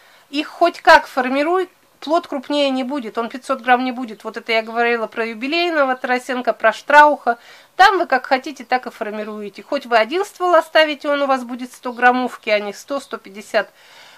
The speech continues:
Хоть вы три ствола и четыре, они всё равно плоды будут сто граммовые, сто пятьдесят. Но вы должны знать о всех возможностях вот этих томатов. То есть Настеньку можно формировать хоть как. А ботяню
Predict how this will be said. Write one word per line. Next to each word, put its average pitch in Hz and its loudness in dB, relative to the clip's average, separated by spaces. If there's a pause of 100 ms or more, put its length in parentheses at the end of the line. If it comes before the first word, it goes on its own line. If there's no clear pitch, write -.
Хоть 311 -4
вы 262 -6
три 349 -4
ствола 269 2
и 247 -8
четыре, 233 -10
они 240 -2
всё 226 -8
равно 226 0
плоды 294 0
будут 240 -10
сто - -4
граммовые, 240 -2
сто - -10
пятьдесят. 214 -4 (400)
Но 262 0
вы 302 -4
должны 277 2
знать 262 2 (340)
о 247 4
всех 254 -2
возможностях 233 2
вот 214 -12
этих 202 -12
томатов. 208 0
То 233 -6
есть - -12
Настеньку 269 -2
можно 262 -4
формировать 202 -2
хоть - -10
как. 208 4 (1500)
А 247 2
ботяню 370 2